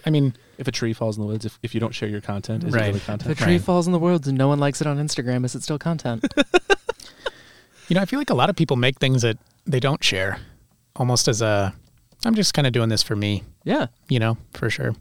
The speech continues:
Speaker 3: Mm-hmm.
Speaker 1: Um, yeah, so anyway, didn't wanna do anything with numbers, decided to get a marketing degree. The funny thing about that is putting it on its head in twenty twenty-one is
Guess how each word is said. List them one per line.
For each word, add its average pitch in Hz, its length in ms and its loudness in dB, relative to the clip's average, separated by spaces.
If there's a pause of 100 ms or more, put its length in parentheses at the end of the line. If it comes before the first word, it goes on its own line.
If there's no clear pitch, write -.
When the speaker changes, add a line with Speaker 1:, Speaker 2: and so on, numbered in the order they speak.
(160)
Speaker 3:
Mm-hmm. - 1080 -10
Speaker 1:
Um, 113 460 2 (600)
yeah, 156 160 8
so - 140 4
anyway, 156 300 8
didn't 160 180 4
wanna 156 140 6
do 139 100 4
anything 135 240 2
with 123 120 0
numbers, 123 460 2 (420)
decided 131 340 4
to 127 60 0
get 120 120 4
a 117 40 4
marketing 117 380 4
degree. 113 360 2 (960)
The - 100 -2
funny 127 220 4
thing 117 160 0
about 107 240 2
that 113 220 4
is 104 140 -2
putting 117 260 0
it 110 100 0
on 110 120 0
its 104 160 -2
head 117 180 0
in 107 100 0
twenty 113 220 0
twenty-one 110 420 0
is 104 220 0